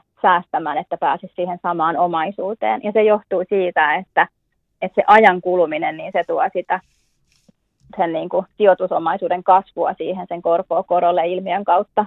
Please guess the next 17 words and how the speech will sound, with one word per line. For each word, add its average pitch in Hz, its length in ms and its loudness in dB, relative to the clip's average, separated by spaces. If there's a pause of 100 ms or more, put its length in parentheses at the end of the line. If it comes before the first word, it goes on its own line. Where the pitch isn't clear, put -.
(160)
Eli 175 140 -2
tavallaan 170 340 6
aika 180 360 -2
on 160 160 -6
niinku 170 220 -12
rahaa 175 420 -6
sijoittamisessa, 190 800 -8
että 202 100 -6
mitä 180 200 -4
aikaisemmin 175 540 -2
se 180 60 -2
aloittaa, 175 520 0
niin 190 180 -8
sitä 190 180 -2
isommaksi 180 440 -4
se 196 80 -6
kertyy, 185 420 -4